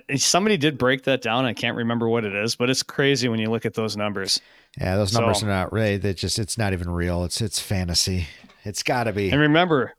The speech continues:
Speaker 1: wasn't it, it was last week, Babe Ruth signed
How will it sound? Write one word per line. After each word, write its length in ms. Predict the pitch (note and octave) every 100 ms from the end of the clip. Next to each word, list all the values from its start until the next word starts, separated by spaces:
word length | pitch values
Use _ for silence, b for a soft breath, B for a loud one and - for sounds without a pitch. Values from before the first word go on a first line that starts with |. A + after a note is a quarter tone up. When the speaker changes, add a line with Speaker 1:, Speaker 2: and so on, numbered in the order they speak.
| _ _ _
Speaker 1:
wasn't 300 | C3+ C#3 E3
it, 340 | D#3 D#3+ - - _ _ _
it 160 | B2 B2
was 160 | C3
last 320 | C3 C#3 - C#3+
week, 260 | D#3+ -
Babe 300 | C3+ C#3+ A2+
Ruth 500 | B2 F3+ C#3+ - - - _ _ _ _ _ -
signed 600 | - C3 B2+ B2 A#2